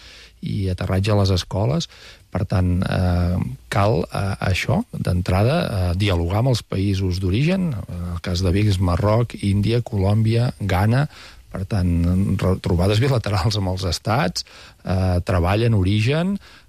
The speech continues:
Eh, per tant, totes aquestes persones que arriben a Vic enganyades i han pagat a sobre uns diners i estan malvivint un entresòl, quan,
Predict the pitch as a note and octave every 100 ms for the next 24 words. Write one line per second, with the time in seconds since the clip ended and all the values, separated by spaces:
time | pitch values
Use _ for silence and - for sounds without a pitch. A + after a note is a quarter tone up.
0 | - E3+ G#2+ G2 G2 F#2 F2+ A2 G2+ G#2+
1 | G2+ A2 - G2+ F#2+ A2+ A#2 G#2 - F2+
2 | G2+ G#2 G#2+ G2+ G2 A#2+ A2+ G#2 G2 F#2
3 | F#2 F#2+ A2 C3 A#2+ F#2+ - G2 G2 F2
4 | F#2+ G2 F#2+ A2 G#2+ G#2 G2+ F#2+ A2+ C3
5 | G2+ F#2+ E2+ G2+ G2 G2+ F#2+ G2+ G2+ G2+
6 | G2 G2 E2+ B2 C3+ A2+ F#2 F#2 F#2+ G2